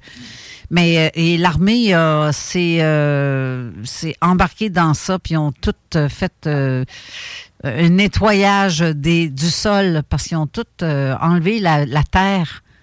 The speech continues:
pour examiner le sol, en fait, de, à l'endroit où est-ce que ce truc-là aurait atterri.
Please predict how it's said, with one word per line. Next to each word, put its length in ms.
pour 340
examiner 680
le 120
sol, 480
en 140
fait, 240
de, 180
à 80
l'endroit 360
où 120
est-ce 120
que 100
ce 160
truc-là 560
aurait 180
atterri. 480